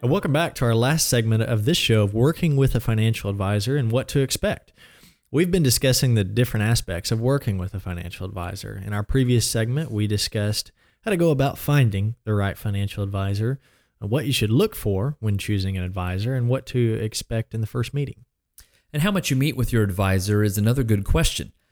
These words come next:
Speaker 2: As the general rule of thumb, you want to meet at least annually with your advisor to review your plan and situation. I have some clients that I meet with quarterly, and we go over quarterly, and you do as well. And
Speaker 1: Yeah.
Speaker 2: so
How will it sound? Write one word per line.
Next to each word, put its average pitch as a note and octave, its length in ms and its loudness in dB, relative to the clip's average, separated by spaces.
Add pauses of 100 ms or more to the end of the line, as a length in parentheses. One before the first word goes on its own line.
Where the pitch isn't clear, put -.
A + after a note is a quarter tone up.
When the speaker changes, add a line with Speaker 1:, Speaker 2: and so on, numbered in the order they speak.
(180)
Speaker 2:
As A2 140 0
the A#2+ 80 4
general C3+ 380 2
rule C3+ 260 4
of A2+ 100 4
thumb, C3+ 400 2
you C#3 160 0
want C3+ 140 0
to A#2 40 2
meet B2 200 2
at - 120 -2
least C#3 640 0
annually F#2+ 760 2 (100)
with G2 300 -2
your G2 120 2
advisor F2+ 460 0
to - 160 -10
review G#2 540 2
your G2 320 0
plan G2+ 420 2
and F#2 100 0
situation. G2 720 -2 (480)
I F#2 120 -4
have F#2+ 160 -2
some A2 220 0
clients G#2+ 520 0
that F#2 460 0
I F#2 80 -4
meet G2+ 160 0
with G#2+ 220 -2
quarterly, B2+ 480 -2 (120)
and E2+ 80 -6
we F#2 160 -2
go F#2+ 220 0
over G2+ 220 -2
quarterly, G2+ 480 -2
and E2+ 100 -4
you G2 100 2
do G#2 220 0
as G2+ 160 -2
well. G#2+ 340 0
And E2+ 120 0
Speaker 1:
Yeah. C3 120 2
Speaker 2:
so F#2+ 200 2